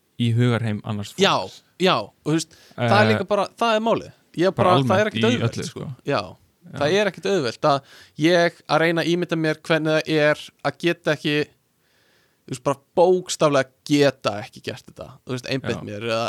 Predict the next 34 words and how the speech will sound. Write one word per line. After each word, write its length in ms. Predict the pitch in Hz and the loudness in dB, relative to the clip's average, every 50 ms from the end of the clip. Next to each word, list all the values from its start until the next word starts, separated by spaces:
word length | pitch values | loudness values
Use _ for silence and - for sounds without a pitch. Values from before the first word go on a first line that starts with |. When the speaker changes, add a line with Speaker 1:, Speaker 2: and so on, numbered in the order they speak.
| - - - | -6 -8 -8
Speaker 2:
eða 260 | 127 127 117 113 117 - | -4 -4 -2 -2 -4 -4
hérna 340 | 120 127 127 127 123 123 120 113 - - _ _ _ _ _ _ _ _ _ _ _ _ | -6 -8 -8 -6 -6 -6 -6 -6 -8 -12 _ _ _ _ _ _ _ _ _ _ _ _
sótt, 500 | - 120 - - - 165 151 147 - - - _ - - | -10 -8 -6 -2 0 0 0 0 -2 -8 -20 _ -10 -6
þú 140 | 151 147 139 | -2 -2 -2
veist, 320 | 127 123 - - - - - _ _ _ _ - | -2 -4 -6 -12 -16 -20 -20 _ _ _ _ -2
ég 280 | 147 160 165 175 165 | 0 2 4 4 4
ímyndi 300 | 185 185 190 190 - 175 175 | 2 2 0 -2 -4 -2 -2
mér 120 | 170 165 | -2 -2
bara 120 | - 156 139 | -2 -4 -4
tímana 400 | - - 180 185 185 180 160 156 | -4 -6 -4 -4 -2 -2 -2 -2
þar 100 | 156 147 | -2 -2
sem 120 | 180 170 | -2 -2
ég 180 | 160 170 180 180 | 0 0 2 2
var 100 | 180 165 | 2 0
latur, 480 | 165 175 180 185 - _ - 170 156 - - - - - _ _ _ _ _ - | 2 2 0 0 -2 _ -4 -4 -4 -4 -8 -18 -20 -20 _ _ _ _ _ -4
eitthvað 260 | 151 151 156 165 156 | -2 -2 -2 -2 -2
svona, 160 | 165 151 143 143 - _ _ _ _ _ _ _ _ _ _ _ _ _ | -2 -2 -4 -4 -8 _ _ _ _ _ _ _ _ _ _ _ _ _
Speaker 1:
Mhm. 140 | 123 120 110 | -6 -2 2
Speaker 2:
eh, 320 | 117 - 113 147 147 147 - - _ | 4 4 4 4 4 2 0 -4 _
og 420 | - 147 147 151 147 - - - 123 | -2 0 2 2 0 0 -4 -6 -6
bara 120 | 151 139 | -6 -4
sat 300 | - - 160 160 160 - | 0 0 0 2 2 0
og 60 | 160 | 0
horfði 240 | 151 165 165 151 156 | 2 2 2 0 0
á 40 | - | 0
þætti 400 | - 170 156 - - _ 170 165 156 | 0 -2 -2 -2 -4 _ 0 2 2
og 60 | 147 | 2
horfði 220 | 151 151 156 151 151 | 2 2 2 2 2
á 40 | |
næsta 220 | 156 151 - - 151 | 0 -2 -2 -4 -2
þátt 340 | - 156 147 139 - _ - | 0 0 -2 -2 -4 _ -2
og 160 | 139 139 143 - | 0 0 2 0
eitthvað 240 | 151 147 151 147 | 0 0 -2 -4
svona 160 | 139 147 143 | -4 -2 0